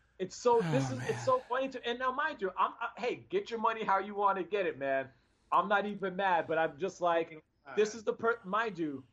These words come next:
Speaker 1: this is the person you wanna spend a hundred dollars on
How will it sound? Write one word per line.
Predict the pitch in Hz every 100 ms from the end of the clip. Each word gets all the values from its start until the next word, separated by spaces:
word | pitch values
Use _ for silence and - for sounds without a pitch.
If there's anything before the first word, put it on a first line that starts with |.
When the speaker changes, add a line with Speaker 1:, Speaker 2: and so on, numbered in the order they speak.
| _ _ _ _
Speaker 1:
this | 180 185
is |
the | 202
person | - 220 214 220
you | 196
wanna | 208 202
spend | 196 202 202
a | 185
hundred | 190 196 185 175
dollars | 151 165 185 175
on | 180 180 185 185